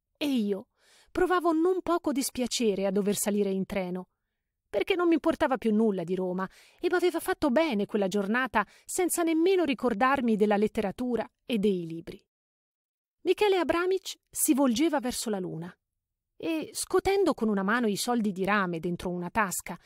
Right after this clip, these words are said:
con l'altra le mostrava un piccolo priapo di bronzo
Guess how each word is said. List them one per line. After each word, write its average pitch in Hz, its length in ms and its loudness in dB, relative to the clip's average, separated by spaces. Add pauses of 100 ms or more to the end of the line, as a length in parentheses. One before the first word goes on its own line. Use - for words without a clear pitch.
(340)
con 311 220 4
l'altra 381 420 0 (340)
le 311 120 4
mostrava 320 460 0
un 254 200 0
piccolo 330 520 0
priapo 269 440 0
di 202 120 2
bronzo 185 540 -2